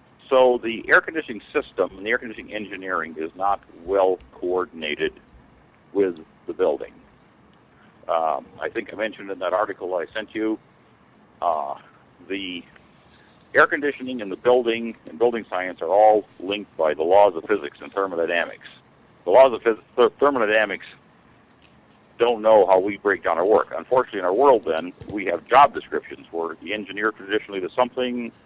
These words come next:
the architect does something else, the builder does something else, the people that manufacture the materials do something else, and none of us talk to each other. Those are some of the problems.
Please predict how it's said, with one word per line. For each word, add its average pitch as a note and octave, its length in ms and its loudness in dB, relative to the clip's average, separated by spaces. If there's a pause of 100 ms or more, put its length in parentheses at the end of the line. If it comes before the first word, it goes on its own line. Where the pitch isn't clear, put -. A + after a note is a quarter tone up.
(100)
the - 80 -2
architect F#2 400 0
does D2+ 120 -8
something F2+ 300 -6
else, A#2+ 300 4 (100)
the - 60 -12
builder G2 260 0
does G#2 120 -2
something F2 300 -4
else, A#2 300 4 (220)
the F2 40 -12
people F2 340 -10
that E2 120 -6
manufacture F#2 520 -2
the F2 200 -6
materials A#2 380 0
do G2+ 80 -10
something G2+ 260 -4
else, G2+ 220 0 (300)
and B2 100 -6
none A#2+ 120 2
of G2+ 80 0
us F2+ 80 -6
talk E2+ 280 0
to C#2+ 60 -8
each - 140 -10
other. - 220 -8 (640)
Those C#3 260 8
are - 60 -20
some G#2+ 100 -8
of G2 60 -6
the F#2 60 -4
problems. B1 500 0